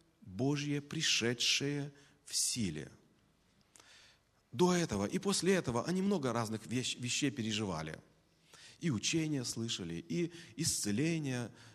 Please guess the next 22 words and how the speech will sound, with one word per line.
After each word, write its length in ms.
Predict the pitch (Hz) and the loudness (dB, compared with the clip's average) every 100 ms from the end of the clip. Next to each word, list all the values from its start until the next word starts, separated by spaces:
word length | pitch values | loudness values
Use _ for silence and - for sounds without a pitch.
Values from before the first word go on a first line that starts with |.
| _ | _
видели, 680 | 98 104 151 123 123 120 113 | -8 -2 -2 0 0 0 -2
и 160 | 101 | -4
чудеса, 680 | - 85 95 - 160 160 156 | -8 -6 -2 0 0 0 -2
и 60 | 104 | -4
воскрешение 600 | 98 107 107 110 101 95 | -4 -4 -4 -2 0 0
мёртвых 580 | 110 170 156 147 147 139 | 2 4 2 0 -4 -2
они 260 | 139 135 - - - | -2 -2 -6 -20 -6
переживали. 760 | 135 127 120 120 120 113 110 104 - - - - | 0 0 0 2 2 2 0 -4 -12 -20 -20 -4
Много-много 600 | 131 175 160 165 156 120 | -2 0 0 0 0 -2
чего. 300 | - 123 107 | -4 -2 0
Но 240 | 139 110 - | 2 -2 -4
Иисус 380 | 120 196 196 | -4 0 0
вот 180 | 160 - - | -2 -6 -6
это 240 | 117 95 | -4 -4
назвал. 560 | 90 85 78 78 76 - - - - | -4 -4 -4 -6 -8 -10 -18 -20 -16
"Вот, 420 | 107 143 113 - - - - _ _ _ _ | -2 0 0 -4 -18 -20 -20 _ _ _ _
вы, 380 | 95 131 113 - - - | -2 0 0 -2 -10 -2
некоторые 480 | 123 143 104 98 92 | 2 2 0 -2 -2
из 120 | 85 | -2
вас, 360 | 82 76 - - _ | -6 -4 -6 -8 _
трое, 500 | - 160 143 85 76 - - - - | 0 2 2 0 -4 -12 -20 -20 -14
вы 420 | 98 151 170 165 | 2 4 4 2